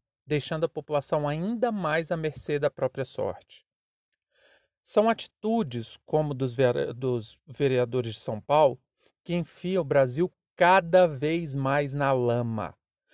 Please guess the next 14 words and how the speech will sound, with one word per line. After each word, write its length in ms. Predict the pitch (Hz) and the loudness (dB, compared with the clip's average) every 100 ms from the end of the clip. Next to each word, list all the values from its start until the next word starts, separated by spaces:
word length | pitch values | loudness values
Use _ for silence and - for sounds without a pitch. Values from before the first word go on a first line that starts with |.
| - - | -20 -10
Enquanto 400 | 151 - 208 226 | -4 2 2 2
os 80 | 185 | 0
vereadores 600 | 185 170 139 135 123 117 | 2 4 4 2 -2 -4
votam 540 | 110 131 180 - 147 | 0 6 6 4 2
o 20 | |
aumento 400 | 139 131 123 131 | 2 2 -2 -6
de 80 | 117 | -8
seus 240 | - 131 - | -6 -6 -6
próprios 400 | - 190 - - | 4 4 4 0
salários, 680 | 127 127 156 185 131 - _ _ | 2 4 4 2 0 -8 _ _
o 80 | - | -14
povo 300 | 143 190 185 | -2 2 2
amarga 460 | 180 156 165 185 | 2 0 -2 2
a 40 | 170 | 0